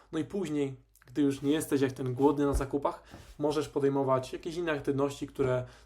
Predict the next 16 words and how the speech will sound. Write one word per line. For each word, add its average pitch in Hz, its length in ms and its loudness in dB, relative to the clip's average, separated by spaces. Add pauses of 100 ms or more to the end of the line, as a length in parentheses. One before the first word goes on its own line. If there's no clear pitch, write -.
(120)
na 135 60 -10
przykład 131 200 -2
w-, 135 140 -8
wprowadzą 139 600 -2
cię 139 120 -6
do 135 120 0
większej 147 340 -4
grupy 139 220 0
osób, 208 440 -4
które 139 220 -6
mogą 127 280 0
być 120 160 0
zgodne 131 320 -2
z 120 40 -6
twoimi 131 180 -2
wartościami. 131 460 -2